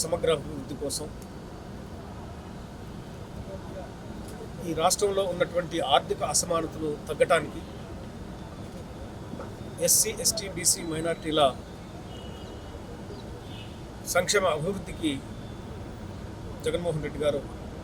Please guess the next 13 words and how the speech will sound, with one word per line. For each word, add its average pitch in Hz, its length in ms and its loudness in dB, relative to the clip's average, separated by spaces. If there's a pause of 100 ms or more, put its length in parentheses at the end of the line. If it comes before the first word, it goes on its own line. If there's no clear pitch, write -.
(680)
కృషి - 220 2
చేస్తున్న 170 320 4
విషయం 147 180 2
మనందరికీ 147 380 -2
తెలిసిందే. 202 300 2 (1400)
నిన్న 170 220 2
జరిగిన 202 260 8 (180)
సిద్ధం 170 360 2
సభలో 160 260 2 (1040)
సుమారు 190 340 4
పదిహేను 156 300 2
లక్షల 185 240 -2
మంది 160 220 -2